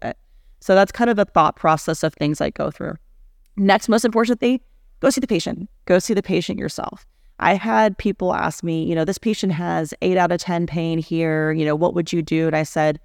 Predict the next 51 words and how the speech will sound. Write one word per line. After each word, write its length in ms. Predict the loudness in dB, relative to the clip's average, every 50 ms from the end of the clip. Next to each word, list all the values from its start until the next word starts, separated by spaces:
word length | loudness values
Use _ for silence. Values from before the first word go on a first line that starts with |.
| _ -20 -20 -20 -20 -20 _ _ _ _ _ _ _ _ _ _
"Where?" 420 | 0 2 4 6 4 4 2 -2 -6
Can 140 | -4 -2 0
they 100 | 0 0
point 280 | 0 0 -2 -2 0 0
to 60 | -2
it 80 | -2 -2
with 160 | -2 -2 0
one 180 | 0 0 0
finger? 460 | 0 0 -2 -2 -2 -2 -4 -6 -8 -10 _ _ _ -4
Is 120 | -2 -2
it 100 | -2 -4
sharp? 380 | -6 -2 0 2 2 2 2 0 _ _ _ -2
Is 140 | -2 -2
it 100 | -2 -4
stabbing? 600 | -8 -8 -4 0 2 2 2 2 0 -2 -6 -8 -8 _
Is 100 | -4 -4
it 180 | -2 -4 -4 -2
burning? 440 | 0 0 0 0 0 -2 -4 -4 -2
Does 140 | -2 0 0
it 100 | 0 -2 -2 -4
radiate? 380 | -4 -2 -2 -2 -4 -6 -6 -6
Does 140 | -8 -4 0
anything 380 | 2 2 2 4 4 2 2
make 160 | 2 2 0 -2
it 120 | -2 0
better? 240 | 2 2 2 2 2
Does 140 | -2 -4 -4 -2
anything 400 | -2 -2 0 0 0 0 2 2
make 160 | 2 0 0
it 100 | -2 -4
worse? 400 | -2 0 0 0 0 -2 -6 -8 -10
How 240 | -8 -2 0 0 0
does 100 | 0 0
it 100 | -2 -4
feel 220 | -2 0 2 2
when 80 | 2 2
they 120 | 2 0
take 260 | 0 0 0 -2 -2 0
pain 260 | 2 4 4 4 4
meds? 240 | 2 -2 -6 -6 -6
Does 140 | -6 -4
it 80 | -4 -2
regress 400 | -2 -2 0 0 0 0 0 -2
at 80 | -4 -4
all? 200 | -4 -6 -8 -10 _ _ _ _ -6
Is 120 | -4 0
there 80 | 2 2
anything 460 | 2 2 0 0 0 0 0 2 2
that 200 | 2 2 0 0
exacerbates 1000 | -2 -4 -2 -2 -2 0 0 0 0 -2 -2 -4 -4 -4 -4 -6 -8 -8 -8 -8
it? 180 | -8 -8 -8